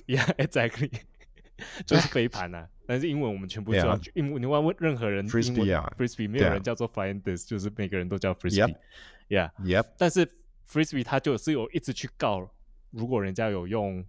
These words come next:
Speaker 1: Frisbee 在卖这个 Flying Disc，是其他厂牌在卖，他就，就要去，一直去告他。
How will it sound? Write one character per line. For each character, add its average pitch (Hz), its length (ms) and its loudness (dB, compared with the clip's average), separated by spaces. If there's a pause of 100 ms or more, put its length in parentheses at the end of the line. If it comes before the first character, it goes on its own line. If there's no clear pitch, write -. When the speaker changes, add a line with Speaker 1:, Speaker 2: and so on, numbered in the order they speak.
(180)
Speaker 1:
Frisbee 104 380 -2
在 107 140 0
卖 104 220 -2
这 90 100 -8
个 95 120 -4 (320)
Flying 101 360 0
Disc， - 400 -4
是 117 100 2
其 - 220 -4
他 98 160 -2
厂 87 220 -6
牌 85 180 -6
在 95 120 -2
卖， 90 300 -2 (400)
他 104 120 0
就， 98 120 -2
就 98 100 0
要 90 100 2
去， - 200 -10
一 - 60 -4
直 107 100 -2
去 101 120 -4
告 90 220 2
他。 82 240 -6